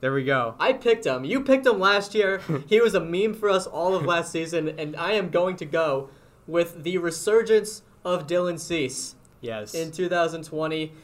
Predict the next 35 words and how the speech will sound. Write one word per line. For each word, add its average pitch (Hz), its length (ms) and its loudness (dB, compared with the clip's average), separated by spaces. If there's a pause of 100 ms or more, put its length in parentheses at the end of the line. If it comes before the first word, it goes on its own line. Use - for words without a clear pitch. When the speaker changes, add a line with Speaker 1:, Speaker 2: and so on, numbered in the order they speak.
(140)
Speaker 2:
he 254 240 -6
produced 247 460 0
the 196 260 -6
only 247 380 2
season 226 580 -2
in 180 220 -6
baseball 233 560 -2
history 165 600 -4 (300)
with 170 220 -4
a 170 140 0
one 156 400 -4
ten 214 340 -4
E 196 100 -4
R 180 200 0
A 165 80 -2
plus, 143 520 -6 (300)
a 160 140 0
six 247 420 -2
point 233 340 -4
two 220 440 0 (160)
plus - 340 -2
fip, 190 380 -6 (280)
and 165 140 -2
at 165 160 0
least 180 300 -6
thirty-five 196 640 0
innings 170 320 -6
pitched 147 320 -8
throughout 147 240 -4
the 147 60 -8
season. 120 480 -8 (760)
That 175 180 -6
is 147 140 -6
Dylan 160 300 -2
Cease. - 520 -6